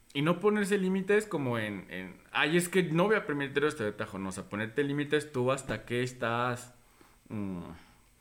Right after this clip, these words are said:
permitido, o sea, tú qué tienes permitido, ¿no? O sea, y en la relación, ¿sabes qué? Cuando lleguemos a, eh, esto sí es,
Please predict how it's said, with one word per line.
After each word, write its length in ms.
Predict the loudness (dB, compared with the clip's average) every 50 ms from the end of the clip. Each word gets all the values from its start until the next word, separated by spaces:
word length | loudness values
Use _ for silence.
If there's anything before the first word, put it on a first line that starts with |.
| -20 -20 -20 _ _ _ _
permitido, 680 | 0 0 0 0 -2 -4 -4 -4 -4 -2 -2 0 -2 -4
o 40 | -6
sea, 160 | -8 -10 -6
tú 120 | -6 -4
qué 100 | -2 -2
tienes 280 | -2 0 -2 -2 -4 -2
permitido, 560 | -4 -4 -2 -2 -6 -6 -6 -6 -6 -6 -6
¿no? 260 | -6 -6 -6 -6 -6
O 60 | -6
sea, 380 | -6 -6 -6 -6 -6 -6 -6 -8 -6
y 140 | -4 -4 -2
en 60 | -2
la 80 | -2
relación, 380 | -2 -2 -4 -4 -4 -4 -6 -4
¿sabes 240 | -2 -2 -2 -4 -2
qué? 140 | -4 -4 -2
Cuando 240 | 0 0 0 0 -2
lleguemos 600 | -2 -2 0 0 2 2 2 2 0 0 -2 -4 -8
a, 140 | -12 -12 -12 -16 -20 _ _ _
eh, 380 | -8 -6 -6 -4 -4 -6 -8 -10 -12 -20 _ _ -20 _ _ _ -10
esto 200 | -8 -8 -6 -6 -8
sí 200 | -4 -4 -4 -2
es, 300 | -4 -4 -6 -10 -16